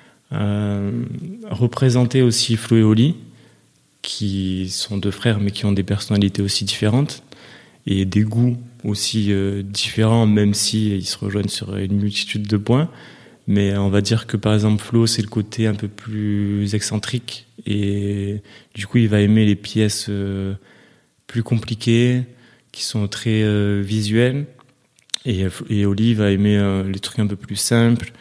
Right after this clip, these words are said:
un peu plus pointus aussi. Et, euh, du coup, à, à, à cette époque-là déjà, même si c'était un peu moins affirmé, il fallait qu'on représente au final ces deux caractères aussi.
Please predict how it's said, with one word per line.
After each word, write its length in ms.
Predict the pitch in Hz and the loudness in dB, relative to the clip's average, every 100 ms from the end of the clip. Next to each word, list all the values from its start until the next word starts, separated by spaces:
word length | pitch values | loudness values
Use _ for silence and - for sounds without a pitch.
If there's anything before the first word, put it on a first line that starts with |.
| - - - | -20 -20 -8
un 60 | 107 | -6
peu 120 | 104 | -4
plus 580 | 101 - 107 104 101 101 101 | -6 -4 -2 0 0 -2 -2
pointus 420 | 110 110 110 120 | 0 0 0 0
aussi. 380 | 117 - 151 175 - _ _ _ _ _ _ _ _ - | 0 0 -4 -6 -10 _ _ _ _ _ _ _ _ -6
Et, 200 | 101 95 | -2 -2
euh, 260 | 92 95 95 | -2 -2 -4
du 180 | 92 101 | -6 -10
coup, 600 | - 123 131 135 131 127 | -2 2 4 6 6 6
à, 560 | 107 101 98 98 95 95 95 95 104 101 - | 4 4 2 0 -2 -4 -4 -6 -8 -8 -8
à, 120 | - 107 - | -4 -6 -4
à 100 | 110 | -4
cette 140 | 104 - | -4 -4
époque-là 460 | 107 110 - 113 | -2 -2 0 -2
déjà, 400 | 107 110 113 131 | 2 2 4 4
même 180 | 123 104 | 4 2
si 80 | 101 | -2
c'était 160 | - 107 | -4 -4
un 60 | |
peu 100 | 101 | -2
moins 160 | 107 104 | -2 -2
affirmé, 400 | - 110 117 120 - - - | -2 -2 0 -2 -8 -14 -6
il 80 | 104 | -2
fallait 240 | 110 120 | 2 2
qu'on 880 | 123 110 104 101 98 95 92 92 95 104 - _ _ - - | 2 2 2 2 0 -2 -4 -6 -8 -12 -18 _ _ -6 -2
représente 540 | 110 - 117 107 117 | 0 2 2 2 2
au 60 | 113 | 0
final 260 | 120 117 | 0 0
ces 160 | 113 107 | 0 -2
deux 580 | 104 110 107 104 101 101 107 | -2 0 0 0 0 -2 -2
caractères 440 | 107 110 - 110 | -2 -2 -2 -2
aussi. 320 | 110 - 190 | -2 -2 -4